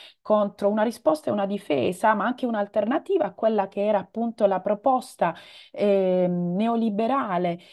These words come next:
eh, voluta non solo dagli attori del mercato, ma dagli stessi attori, eh, statali, europei, nazionali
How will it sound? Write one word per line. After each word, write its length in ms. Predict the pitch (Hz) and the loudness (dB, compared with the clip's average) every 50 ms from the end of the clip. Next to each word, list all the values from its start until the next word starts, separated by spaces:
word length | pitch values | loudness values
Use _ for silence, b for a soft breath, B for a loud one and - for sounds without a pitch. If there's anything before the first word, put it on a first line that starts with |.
| B B B | B B B
eh, 520 | B - 185 185 185 175 175 175 175 170 160 | B -2 0 0 2 2 2 2 0 0 0
voluta 540 | 170 185 185 202 233 269 277 - - 190 160 | 0 0 2 2 2 0 0 0 -2 -4 -4
non 220 | 170 214 330 370 | -2 -2 -4 -4
solo 360 | - - - 220 202 196 185 180 | -6 -6 -2 -2 0 0 0 0
dagli 460 | 170 175 170 170 165 165 165 175 180 | 0 -2 -2 -2 -4 -4 -2 -2 -2
attori 360 | 175 175 - - 190 170 175 | -4 -4 -6 -8 -6 -4 -4
del 140 | 170 165 180 | -4 -4 -4
mercato, 460 | 185 175 175 175 - - 156 - 165 | -6 -6 -8 -6 -8 -8 -8 -6 -6
ma 180 | 185 214 - 233 | -6 -6 -6 -4
dagli 340 | 233 - 247 - - 262 | -2 0 0 2 2 0
stessi 360 | 262 262 - - 254 - - 285 | -2 -4 -6 -6 -6 -4 -4 -4
attori, 580 | - - - - 190 175 170 180 180 170 175 - | -4 -4 -4 -2 0 0 0 0 -2 -4 -6 -8
eh, 200 | - 175 170 160 | -6 -6 -4 -4
statali, 720 | - - - 160 151 - 165 151 156 143 156 156 156 - - _ | -6 -6 -6 -8 -6 -4 -6 -6 -6 -8 -8 -8 -8 -10 -10 _
europei, 720 | - 170 170 170 175 175 175 269 285 294 302 302 269 220 | -6 -4 -2 -2 -2 -2 0 4 4 4 4 4 2 -2
nazionali 840 | 180 170 175 - - - 196 180 220 269 311 302 262 220 196 180 | -4 -8 -10 -14 -10 -8 -6 -4 -2 0 0 0 0 -2 -4 -6